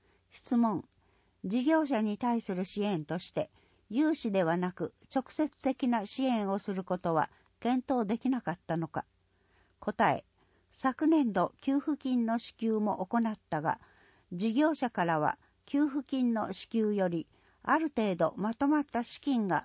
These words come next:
手元にあった方が良いとの意見をいただいた。そこで、この度は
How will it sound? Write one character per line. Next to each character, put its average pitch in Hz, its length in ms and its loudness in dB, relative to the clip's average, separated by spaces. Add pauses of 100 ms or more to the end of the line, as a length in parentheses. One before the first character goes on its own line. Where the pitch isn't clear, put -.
手 233 120 0
元 254 320 0
に 214 120 0
あ 214 100 -2
っ 220 140 -8
た 185 140 -2
方 185 240 2
が 180 140 2
良 247 180 0
い 226 60 0
と 180 160 -2
の 170 120 0
意 190 100 -6
見 196 280 -2
を 156 80 0
い 165 80 -2
た 190 140 -2
だ 180 160 -4
い 151 80 -6
た。 - 240 -6 (540)
そ - 180 0
こ 214 160 0
で、 180 180 0 (240)
こ 247 120 0
の 285 140 4
度 202 340 0
は 175 200 4